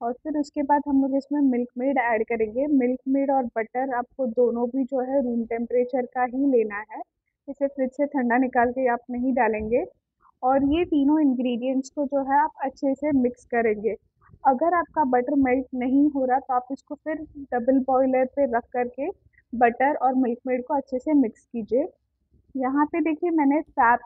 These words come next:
का vanilla essence जो है वो यूज़ किया है। तो यहाँ पे, अ, हम हाफ टी स्पून जो है essence डालेंगे। आप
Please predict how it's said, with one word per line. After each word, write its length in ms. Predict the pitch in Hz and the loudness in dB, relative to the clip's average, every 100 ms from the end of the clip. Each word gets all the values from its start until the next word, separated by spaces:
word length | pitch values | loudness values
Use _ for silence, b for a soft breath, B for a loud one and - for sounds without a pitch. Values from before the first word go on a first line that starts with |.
| - | -2
का 120 | 302 | -2
vanilla 440 | 294 247 240 262 285 | 2 2 2 0 0
essence 680 | 240 262 - 277 294 - - | 0 -4 0 4 4 2 -6
जो 120 | 277 | -4
है 160 | 262 277 | -2 -2
वो 260 | 240 262 | 2 2
यूज़ 320 | 247 254 247 - | 2 0 -4 -8
किया 180 | 247 226 | 0 2
है। 240 | 226 269 403 _ b b _ | 2 0 -4 _ b b _
तो 80 | 302 | 2
यहाँ 400 | 294 247 277 277 | 2 2 2 0
पे, 380 | 277 339 381 403 | 0 0 0 0
अ, 420 | - 254 254 - | 0 0 -2 0
हम 300 | 294 285 302 285 | 2 4 2 2
हाफ 180 | 277 - _ _ _ | 2 2 _ _ _
टी 160 | 285 285 | 0 0
स्पून 480 | - _ 285 220 - _ _ _ _ - | -2 _ -4 -4 -8 _ _ _ _ -8
जो 320 | 247 262 247 | 0 0 2
है 120 | 311 - _ - | -2 -2 _ -6
essence 400 | 294 320 311 302 | -4 2 2 4
डालेंगे। 440 | 262 233 220 262 403 - b _ | 2 2 -2 -4 -4 -10 b _
आप 120 | 254 | -6